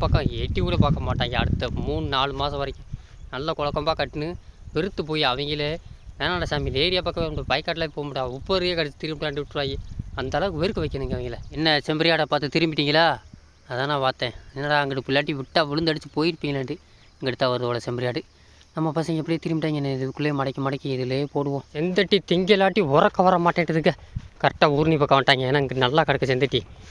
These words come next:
எவா, அந்த மொசக்குட்டி மூக்காய் ராக்காய் தான் இழுத்துட்டு வந்துட்டா. இந்த மொசக்குட்டியை நீ தான் கூட்டுக்கு வந்தியா? ஆ, நீ நல்லா வெடிப்பாத்தான் இருக்க. வாங்க போய் ஊர் நீர் தண்ணி இருக்கான்னு போய் பார்த்துட்டு வருமா? ஏரியாலே நம்ம ஊர்லேயே பெரிய ஊர்னி தான் அது இதான். ஆனா என்ன பாட்டு பயங்கரமா இருக்கு ஊர்னி.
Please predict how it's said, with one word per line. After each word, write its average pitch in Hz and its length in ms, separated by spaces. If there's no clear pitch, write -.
எவா, 143 280
அந்த 120 160
மொசக்குட்டி 135 460
மூக்காய் 156 340
ராக்காய் 147 360
தான் 156 100
இழுத்துட்டு 143 200
வந்துட்டா. 131 180
இந்த 131 140
மொசக்குட்டியை 165 380
நீ 160 80
தான் 180 120
கூட்டுக்கு 170 260
வந்தியா? 151 260
ஆ, 143 340
நீ 135 200
நல்லா 156 240
வெடிப்பாத்தான் 170 480
இருக்க. - 160
வாங்க 196 260
போய் 151 320
ஊர் 147 260
நீர் 160 200
தண்ணி 156 260
இருக்கான்னு 143 260
போய் 139 240
பார்த்துட்டு - 180
வருமா? 139 380
ஏரியாலே 165 580
நம்ம 120 180
ஊர்லேயே 165 420
பெரிய 156 280
ஊர்னி - 300
தான் 170 120
அது 123 180
இதான். 123 280
ஆனா 131 100
என்ன 127 200
பாட்டு 127 260
பயங்கரமா 131 440
இருக்கு 127 200
ஊர்னி. 135 300